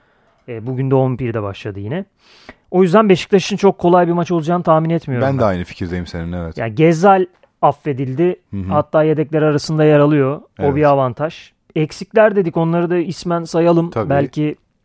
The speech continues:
Speaker 1: detayını bilmeyenler ya da merak edenler vardır. Ee, Oxlade-Chamberlain yok. Umut Meraş,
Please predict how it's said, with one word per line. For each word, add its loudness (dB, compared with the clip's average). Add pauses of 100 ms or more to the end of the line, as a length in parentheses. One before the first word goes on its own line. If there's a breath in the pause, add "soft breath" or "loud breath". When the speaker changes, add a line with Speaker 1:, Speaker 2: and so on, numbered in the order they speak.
Speaker 1:
detayını -6
bilmeyenler -4
ya -4
da -4
merak -4
edenler -4
vardır. -6 (600 soft breath)
Ee, -2
Oxlade-Chamberlain 0
yok. -4 (100)
Umut -6
Meraş, 0